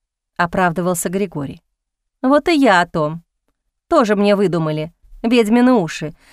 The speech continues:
Грибы это. Рыжики, маслята. Кстати, очень вкусные. На сковородочке да со сметаной объедение. Алена, освобождай корзинку. Будем грибы собирать».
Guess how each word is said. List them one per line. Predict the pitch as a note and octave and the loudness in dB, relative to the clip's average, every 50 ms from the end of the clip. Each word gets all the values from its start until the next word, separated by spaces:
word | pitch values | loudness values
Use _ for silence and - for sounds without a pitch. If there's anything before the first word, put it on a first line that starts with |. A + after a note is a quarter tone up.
| _ _ - | _ _ -2
Грибы | C4 B3+ D#4 E4 E4+ C#4+ D4+ D#4+ | 0 2 4 4 4 4 4 4
это. | B3+ F#3 D#3+ - - D#3 D#3+ - _ _ _ _ _ _ _ _ - | 4 2 2 0 -4 -6 -6 -8 _ _ _ _ _ _ _ _ -4
Рыжики, | - C4+ C#4+ C#4 C4 B3 G#3+ A3+ A3+ A3 - G#3+ G3 G3 G#3 _ _ _ | 0 4 4 6 4 4 2 0 -2 -2 -2 -6 -6 -6 -10 _ _ _
маслята. | - B3 C#4+ E4 E4+ - - C4+ A#3 G3 E3+ E3+ - E3 - - _ _ _ _ _ _ _ _ | 0 2 4 4 2 2 2 2 2 2 2 0 -4 -10 -14 -14 _ _ _ _ _ _ _ _
Кстати, | - - - - C4+ C4+ C4 - | -16 -6 0 2 2 2 4 2
очень | C4+ C4+ D4+ F4+ - - E4+ F4+ | 2 2 2 2 0 0 -4 -4
вкусные. | F4 - - C4 G#3 F3 E3+ - F3 F3+ F3+ F3 F#3 - _ _ _ _ _ _ _ _ _ _ | -4 -4 -4 -4 -4 -4 -4 -6 -8 -6 -6 -8 -8 -12 _ _ _ _ _ _ _ _ _ _
На | - A#3+ C4 | 0 0 0
сковородочке | B3+ - - C#4 A#3+ B3+ A#3+ B3+ D#4 E4+ G3 F#3 E3+ - - - F3+ | 0 2 0 2 4 4 4 4 4 2 2 -2 -6 -6 -8 -8 -4
да | F3 F#3+ A3+ | -2 0 -2
со | - - B3 | 0 0 0
сметаной | - C4 B3+ B3 - - D#4 F4+ D4 F3+ F3 - - | 2 2 2 2 2 2 2 4 4 0 0 -2 0
объедение. | A#3+ C4 B3 C4+ D4 E4+ B3+ G#3+ G#3 E3 D#3 D3+ D#3+ E3 F3 - _ _ _ _ _ _ _ _ | 0 0 2 2 0 0 0 0 -2 -2 -2 -2 -4 -6 -8 -12 _ _ _ _ _ _ _ _
Алена, | - C4+ D4+ D4+ C#4 G3 E3 E3+ F#3 | 2 4 4 6 6 4 4 4 2
освобождай | G3 F#3+ - A#3 G#3 A#3+ A#3 G#3+ G#3+ C4+ D#4 D#4+ | 0 0 0 0 2 2 2 4 4 2 2 2
корзинку. | - F4 F4 D4 G#3+ A3 F#3+ F3+ E3+ - F#3+ F#3 F#3+ - _ _ _ _ _ - | 2 0 0 0 0 0 0 0 -2 -4 -6 -6 -6 -8 _ _ _ _ _ -6
Будем | G#3+ A#3 C4+ C4 C4 D#4 D#4+ | 0 2 2 4 4 4 2
грибы | D#4+ F4 F4+ C#4+ A3+ G3 F#3 | 4 2 2 4 2 2 0
собирать». | - C4 A3+ B3+ B3 F#3+ D3 D#3 - - | 0 0 0 0 0 0 -2 -4 -8 -16